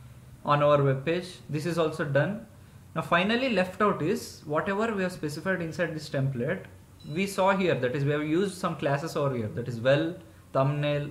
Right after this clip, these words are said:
these are like bootstrap classes. And we have provided hover well. Hover well is our custom class. So we have to specify the styling for this hover well. Where we have to specify? We have to specify inside our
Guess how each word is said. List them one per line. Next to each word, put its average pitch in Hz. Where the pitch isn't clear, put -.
these 170
are 170
like 160
bootstrap 151
classes. -
And 160
we 170
have 165
provided 170
hover 147
well. 107
Hover 190
well 214
is 185
our 214
custom 160
class. -
So 208
we 202
have 214
to 262
specify 220
the 156
styling 202
for 196
this 233
hover 135
well. -
Where 220
we 214
have 190
to 190
specify? 175
We 170
have 165
to 185
specify 180
inside 170
our 202